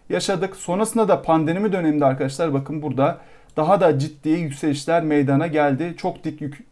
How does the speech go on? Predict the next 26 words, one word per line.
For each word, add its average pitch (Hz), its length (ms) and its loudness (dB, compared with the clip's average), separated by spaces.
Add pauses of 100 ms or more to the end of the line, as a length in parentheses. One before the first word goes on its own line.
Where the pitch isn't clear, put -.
(160)
dik, 170 220 -8
e, 120 640 -6
eğimde 160 640 2
yükselişler 156 640 -4
meydana 139 380 0
geldi. 120 400 0 (400)
Ve 196 240 4
bunun 247 220 8
artık 190 360 2
sonuna, 185 560 -2 (140)
doyumuna 170 380 2
ulaşmıştık. 165 600 0
Yine 165 120 -2
aynı 190 340 2
noktada 143 420 0
bakın 139 280 -2
burada 139 340 -2 (160)
iki 151 220 -10
bin 151 60 -8
on 180 200 2
birlerde 131 360 2
yaşamıştık - 480 -6
bunu. 143 200 -2 (380)
Sonrasında 190 560 -2
bir 143 160 0
düşüş, 151 420 -4